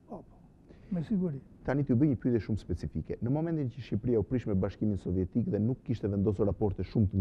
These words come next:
Speaker 2: ngushta me Kinën, kam parasysh vizitën e një mijë nëntëqind e gjashtëdhjetë e gjashtës, Çuan Lajt në Tiranë e tjera. Pra, në këtë ndërhar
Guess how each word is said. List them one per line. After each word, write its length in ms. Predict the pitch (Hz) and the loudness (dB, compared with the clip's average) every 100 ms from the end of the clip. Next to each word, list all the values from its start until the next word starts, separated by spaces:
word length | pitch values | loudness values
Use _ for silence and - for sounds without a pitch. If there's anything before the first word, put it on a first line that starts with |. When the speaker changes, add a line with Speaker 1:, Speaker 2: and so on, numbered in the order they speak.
| 90 | 6
Speaker 2:
ngushta 380 | 101 - 98 - - - - | 6 4 -4 -6 -12 -20 -8
me 140 | - 90 | 0 0
Kinën, 400 | - 95 78 76 - - | 4 4 4 -4 -12 -4
kam 160 | 101 92 | 2 4
parasysh 380 | 98 90 104 87 | 4 4 2 2
vizitën 440 | 90 95 95 98 | 4 2 2 2
e 40 | 95 | 2
një 80 | |
mijë 140 | 95 95 | 2 0
nëntëqind 220 | 90 98 | 0 2
e 100 | 92 | 2
gjashtëdhjetë 300 | 98 92 90 | 2 2 2
e 20 | 87 | 0
gjashtës, 360 | 92 - 95 | -2 -4 -8
Çuan 300 | - 95 92 90 | -2 0 2 2
Lajt 400 | 92 90 90 - | 0 0 -2 -2
në 140 | 95 - | -4 -2
Tiranë 360 | 92 90 87 | -2 -2 -4
e 40 | 85 - | -6 -4
tjera. 220 | 85 80 - - - | -2 -4 -8 -20 -6
Pra, 100 | 143 | 2
në 140 | 143 127 | 4 4
këtë 160 | - 139 | 4 4
ndërhar 440 | 117 117 110 131 | 6 6 4 -2